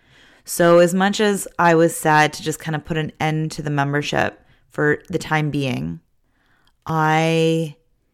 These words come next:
learned so much and I took away so much from that. So now I'm behind the scenes figuring it out a little differently. Because honestly,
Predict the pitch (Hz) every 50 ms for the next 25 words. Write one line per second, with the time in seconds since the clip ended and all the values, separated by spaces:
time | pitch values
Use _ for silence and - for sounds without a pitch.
0 | _ _ _ _ _ - 147 156 160 156 156 156 151 147 - - - - - -
1 | 143 147 147 139 139 - - - _ _ - - - - - - - _ _ _
2 | _ _ _ _ _ _ - 160 156 156 151 - - 175 165 - 165 156 156 156
3 | 151 151 147 - - - - 180 156 156 151 147 143 143 - - - 143 139 -
4 | - - - - _ _ _ _ _ _ _ _ _ _ - - 160 165 165 170
5 | 180 185 190 190 175 160 156 160 160 160 160 156 - - - 165 160 151 147 143
6 | 139 139 139 135 - - - - - _ _ _ _ _ _ _ _ _ _ _
7 | _ _ - - 175 175 165 165 175 170 165 165 165 160 160 156 151 151 143 156
8 | 151 147 151 151 147 147 143 143 147 147 - - 156 - - - 151 143 135 -
9 | 98 87 - _ _ _ _ _ _ _ _ _ _ _ _ _ _ _ _ _
10 | _ _ - 160 165 160 151 151 - - - - 151 160 170 185 180 160 - -
11 | 156 156 156 -